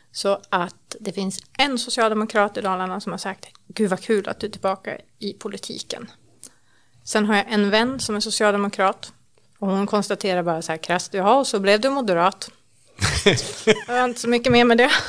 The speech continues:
Speaker 1: <laughs> Klart. Ehm, sen har jag varit, sen som man tittar på de andra, så mycket som florerar på sociala medier om mig, men aldrig med mig.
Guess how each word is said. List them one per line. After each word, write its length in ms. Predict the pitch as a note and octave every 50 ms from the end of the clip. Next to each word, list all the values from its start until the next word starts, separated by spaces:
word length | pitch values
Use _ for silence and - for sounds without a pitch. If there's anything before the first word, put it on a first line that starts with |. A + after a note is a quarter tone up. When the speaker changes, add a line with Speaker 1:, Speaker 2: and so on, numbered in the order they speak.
| - - - - -
Speaker 1:
<laughs> 460 | - - - - - - A#4 - -
Klart. 580 | - - A#3 A#3 B3 C#4 - - - - - - - - - - - _ - - - - - - -
Ehm, 280 | - A#3+ A#3 A#3 A3+ A3 -
sen 200 | - - A#3+ A#3+
har 100 | C4 C4+
jag 140 | A#3 G#3+ G3+
varit, 440 | F#3+ G3 F#3+ F#3 F#3 - - - _ -
sen 240 | A3 - A3+ A3 G#3+
som 120 | A3 G#3
man 160 | G3+ F#3+ F#3
tittar 300 | - G#3 F3+ - - F#3
på 320 | F3+ - F#3+ F3 E3+ D#3+ D#3+ - - _ _ _ _ - -
de 220 | - F3+ F3+ F3 - -
andra, 480 | G3+ G3+ F#3+ F#3 G3 G#3 G#3+ A#3+ A#3+ A#3 - - _ _ _ _ _ - - _ _ -
så 460 | - - F#3+ F3+ F3 F3 F3 F3 E3+ - _ _ _ _ _ _ _ _ _ _ _ _ _ _ _ _ - - _ - - -
mycket 480 | B3 A3+ - - - - - A3+ G#3+ - - - - _
som 200 | - - G3+ F#3
florerar 440 | - - G3 F3+ F#3 F#3 F3+ F3 F3
på 140 | F3 - G3
sociala 460 | - F3+ F3 - F#3+ F3 E3+ E3+ E3+
medier 640 | F3 F#3 G3 G3 F3+ F3+ - - B2 C3+ - - - - _ -
om 260 | - G#3+ G#3+ G3+ F#3
mig, 460 | - - - F3 - - - - - _ _ _ _ _ _ _ _ _ _ _ _ _ _ _ -
men 160 | - F#3 F3
aldrig 460 | F3 E3+ E3 E3 E3+ F3+ - - - _
med 320 | - G3+ G3+ G3 F#3 E3+ -
mig. 260 | - - - D3